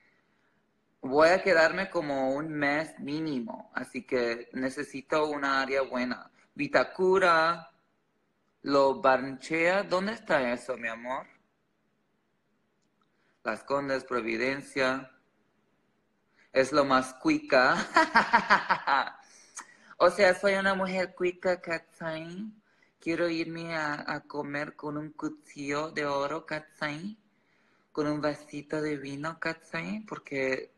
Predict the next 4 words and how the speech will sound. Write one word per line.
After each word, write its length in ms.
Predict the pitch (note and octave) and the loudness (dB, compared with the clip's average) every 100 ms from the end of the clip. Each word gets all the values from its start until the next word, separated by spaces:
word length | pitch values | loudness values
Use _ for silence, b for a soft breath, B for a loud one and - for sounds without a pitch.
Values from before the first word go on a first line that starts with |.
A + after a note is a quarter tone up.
| _ _ b b b | _ _ b b b
estoy 480 | b C#3 - - D3 | b -8 -2 0 2
explorando 680 | C#3+ - D#3 C#3+ C3+ C3+ D3+ | 0 -2 0 2 4 2 0
la 260 | D3+ C3 - | 0 -2 -4
cuequillez. 1200 | - C3+ - - C3+ B2+ C3+ F#3 - _ _ - | -2 -2 -2 -12 -6 0 0 -2 -10 _ _ -20